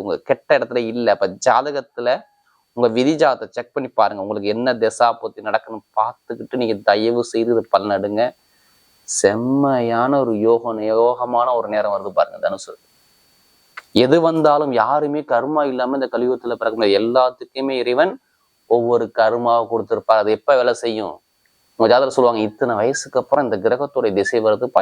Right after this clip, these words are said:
இந்த கிரகத்துடைய புத்தி வருதுப்பா, இது நடக்கும்பா, இது சம்பந்தமா படிங்கப்பா, இது சம்பந்தமா தொழில் பண்ணுங்கப்பா, இது சம்பந்தமா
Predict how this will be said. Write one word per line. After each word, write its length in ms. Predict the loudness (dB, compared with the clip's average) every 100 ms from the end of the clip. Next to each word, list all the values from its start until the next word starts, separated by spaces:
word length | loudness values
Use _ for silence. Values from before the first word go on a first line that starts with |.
| 0
இந்த 140 | -2 -2
கிரகத்துடைய 440 | -2 -4 -4 -2 -2 -4
புத்தி 220 | -2 2
வருதுப்பா, 340 | 2 0 0 0 2
இது 100 | 0 0
நடக்கும்பா, 460 | -2 -2 -8 0 0 0
இது 120 | -4 -4
சம்பந்தமா 340 | -2 0 -2 0
படிங்கப்பா, 440 | -2 0 0 2 2
இது 80 | 0 -2
சம்பந்தமா 320 | -2 0 0 0
தொழில் 240 | -2 -2 -2
பண்ணுங்கப்பா, 400 | -2 -2 2 0 0 -20 _ 2
இது 80 | 2 2
சம்பந்தமா 280 | 0 0